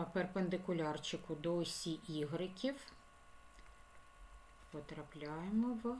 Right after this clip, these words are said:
мінус чотири. Отже, координати точки С мінус один по іксу та мінус чотири по ігреку.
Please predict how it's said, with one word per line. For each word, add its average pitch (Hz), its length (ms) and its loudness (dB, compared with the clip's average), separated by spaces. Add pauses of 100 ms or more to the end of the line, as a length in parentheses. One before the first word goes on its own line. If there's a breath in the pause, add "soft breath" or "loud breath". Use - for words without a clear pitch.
(180)
мінус 147 640 -8
чотири. 143 500 -8 (400 loud breath)
Отже, 156 280 0
координати 165 920 2
точки 139 520 -2
С 160 400 -2 (180)
мінус 143 600 -2
один 131 420 -4
по 131 80 -8
іксу 156 640 -4
та 151 100 -2
мінус 135 560 -2
чотири 135 540 -6
по 151 200 -4
ігреку. 139 560 -4